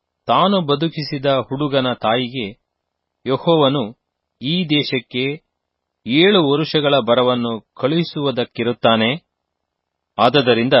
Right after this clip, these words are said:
ನೀನು ನಿನ್ನ ಮನೆಯವರೊಡನೆ ಯಾವುದಾದರೊಂದು ಪರದೇಶಕ್ಕೆ ಹೋಗಿ ಅಲ್ಲಿ ವಾಸಿಸು" ಎಂದು ಹೇಳಿದನು.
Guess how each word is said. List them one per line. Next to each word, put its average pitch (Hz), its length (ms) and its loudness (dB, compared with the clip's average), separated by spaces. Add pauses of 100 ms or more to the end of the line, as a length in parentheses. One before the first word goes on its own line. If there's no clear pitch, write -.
(640)
ನೀನು 139 640 0 (340)
ನಿನ್ನ 139 280 2
ಮನೆಯವರೊಡನೆ 127 1000 2 (280)
ಯಾವುದಾದರೊಂದು 147 1040 2
ಪರದೇಶಕ್ಕೆ 151 760 0
ಹೋಗಿ 120 400 -2 (720)
ಅಲ್ಲಿ 131 280 4
ವಾಸಿಸು" 123 640 -2
ಎಂದು 113 460 -2 (480)
ಹೇಳಿದನು. 123 640 -2